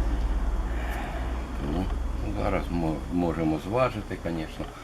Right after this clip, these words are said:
Ну, це вже залишки. Тут буде робитися обрізка, вона трошки загустіла, але тут з формуванням є проблеми,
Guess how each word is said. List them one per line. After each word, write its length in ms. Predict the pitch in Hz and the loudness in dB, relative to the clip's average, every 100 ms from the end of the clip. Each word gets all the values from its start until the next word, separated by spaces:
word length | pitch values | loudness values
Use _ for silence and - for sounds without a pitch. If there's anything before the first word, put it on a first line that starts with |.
| - - - - - | -12 -12 -12 -12 -4
Ну, 160 | 120 135 - | -2 -2 0
це 100 | 110 | 0
вже 220 | 95 98 | 2 2
залишки. 480 | 87 82 73 69 82 | 4 4 4 0 -2
Тут 180 | 101 92 | 0 2
буде 260 | 98 92 | 4 4
робитися 600 | 87 82 87 78 - 82 | 4 2 0 -2 -4 -2
обрізка, 580 | 78 80 110 113 - 110 95 - - | -2 0 -2 0 -2 -2 -2 -8 -4
вона 220 | 76 78 - - - | -2 -2 -4 -6 -4
трошки 400 | 82 - 76 80 | -4 -2 -4 -4
загустіла, 580 | 67 - - 117 120 117 - - - - - | -6 -6 -2 2 2 0 -6 -14 -14 -12 -6
але 180 | 82 98 | 0 0
тут 180 | 98 90 | 2 -2
з 140 | - | -4
формуванням 720 | 92 85 80 82 87 82 76 76 | -2 0 0 2 2 2 0 0
є 100 | 78 | -2
проблеми, 580 | 78 73 78 101 104 | -2 -2 2 2 2